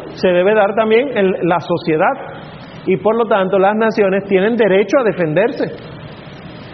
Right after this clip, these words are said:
Y si la defensa implica guerra, viene guerra. Ahora hay condiciones. Dice el dos mil trescientos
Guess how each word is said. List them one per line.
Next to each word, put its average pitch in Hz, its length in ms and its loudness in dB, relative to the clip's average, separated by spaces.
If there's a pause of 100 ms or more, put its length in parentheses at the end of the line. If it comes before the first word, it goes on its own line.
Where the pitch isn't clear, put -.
(180)
Y 196 180 4
si 208 140 0
la 185 120 4
defensa 196 380 0
implica 226 400 2
guerra, 262 760 2 (680)
viene 240 300 2
guerra. 139 460 0
Ahora 156 300 2
hay 143 60 -2
condiciones. 175 960 -2 (2500)
Dice 175 320 4
el 170 80 0
dos 165 140 2
mil 170 160 2
trescientos 180 560 2